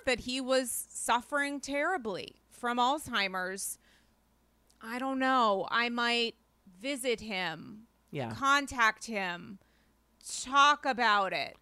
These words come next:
Speaker 2: We're
Speaker 1: talk
Speaker 2: getting
Speaker 1: about it in a
Speaker 2: no
Speaker 1: way that
Speaker 2: in-,
Speaker 1: might even
Speaker 2: right.
Speaker 1: help me, and I'm getting no indication that
Speaker 2: None.
Speaker 1: Erica knows.
Speaker 2: <clears throat> No indication at all. There's no, and she's had opportunity to talk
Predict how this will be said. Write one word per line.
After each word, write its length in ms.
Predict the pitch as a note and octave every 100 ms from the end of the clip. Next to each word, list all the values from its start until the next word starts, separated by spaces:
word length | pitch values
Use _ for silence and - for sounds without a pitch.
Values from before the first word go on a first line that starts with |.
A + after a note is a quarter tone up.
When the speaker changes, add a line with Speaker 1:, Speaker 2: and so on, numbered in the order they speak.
| _ -
Speaker 2:
We're 60 | B3
Speaker 1:
talk 160 | B3
Speaker 2:
getting 140 | A#3+ A3
Speaker 1:
about 140 | F#3+
it 40 | C4
in 60 |
a 20 | C4
Speaker 2:
no 80 | C4
Speaker 1:
way 80 |
that 80 | C4
Speaker 2:
in-, 40 | B3+
Speaker 1:
might 160 | B3
even 140 | C4 B3
Speaker 2:
right. 140 | C4
Speaker 1:
help 240 | B3 D4 B3+
me, 240 | B3 A#3
and 160 | - A#3
I'm 120 | A#3+
getting 300 | C4+ C4 B3
no 180 | B3+ C#4
indication 600 | C#4+ C4 C4+ C4 - D3+
that 140 | - -
Speaker 2:
None. 80 |
Speaker 1:
Erica 400 | A#3+ B3 A#3+ A#3+ G#3+
knows. 680 | A3+ G#3 E3 E2 - G3
Speaker 2:
<clears throat> 0 |
No 440 | F3+ D#3 D#3+ D#3+ D#3
indication 500 | D#3 - C3 - C3
at 80 |
all. 120 | A#2+ B2
There's 220 | D3 D3+ D3
no, 380 | F3 F3+ F3+ F3 - - - _
and 140 | F3+ F#3+
she's 300 | - C4 -
had 280 | G#3 G3+ G3+
opportunity 960 | F3 D3 - - D#3+ E3 F#3 G3+ G3+ -
to 140 | E3
talk 540 | - - - D3+ D3+